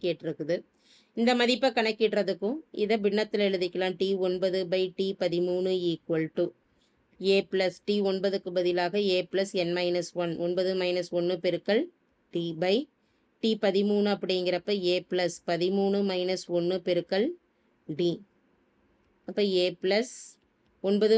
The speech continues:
minus ஒண்ணோட மதிப்பானது எட்டு டி by A plus பதிமூணு minus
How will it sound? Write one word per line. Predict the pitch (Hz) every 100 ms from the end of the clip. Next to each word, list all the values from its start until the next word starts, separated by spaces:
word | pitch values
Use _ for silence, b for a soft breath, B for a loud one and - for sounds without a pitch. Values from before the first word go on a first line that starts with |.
| 220
minus | 202 196 202 196
ஒண்ணோட | 196 196 190
மதிப்பானது | 180 180 196 185 180 208 311 - 170
எட்டு | - 185 175 165
டி | 165 - _ _ _ _ _ _ 156 147
by | 180 196 311 - _ _ _ _ _ _ - 190
A | 196 180
plus | 196 190 - - _ _ _ 190
பதிமூணு | 196 214 220 220
minus | 202 196 190